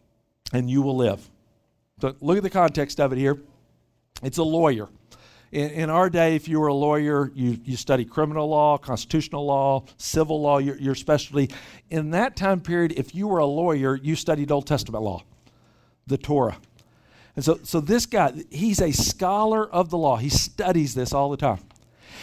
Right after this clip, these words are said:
A-, and I won't make a lawyer joke here. Do, we may have some lawyers in the room with it. But, I, I mean, as a lawyer, they like to argue about the law. They like to have opinions about it. And so here, he, he's standing up Jesus. He's trying to kinda nail him down. He says, "So,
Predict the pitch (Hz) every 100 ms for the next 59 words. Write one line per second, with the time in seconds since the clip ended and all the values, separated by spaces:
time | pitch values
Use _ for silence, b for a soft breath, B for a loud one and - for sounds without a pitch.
0 | B 196 - 196 196 185 190 - 175 190
1 | 196 175 151 156 180 156 131 135 127 139
2 | 131 135 139 139 139 131 131 139 139 139
3 | 127 131 95 - 135 139 135 147 139 131
4 | 143 135 127 127 131 135 143 - B B
5 | B B 190 - 185 208 202 190 190 233
6 | 262 226 226 233 185 190 180 240 233 -
7 | 220 240 208 143 123 117 107 92 _ -
8 | 156 202 214 214 202 - 220 233 233 170
9 | 139 151 156 B B - 190 214 262 262
10 | 214 254 220 247 - - 247 233 220 175
11 | 240 240 208 220 208 - 220 208 214 214
12 | 202 220 220 208 202 180 208 226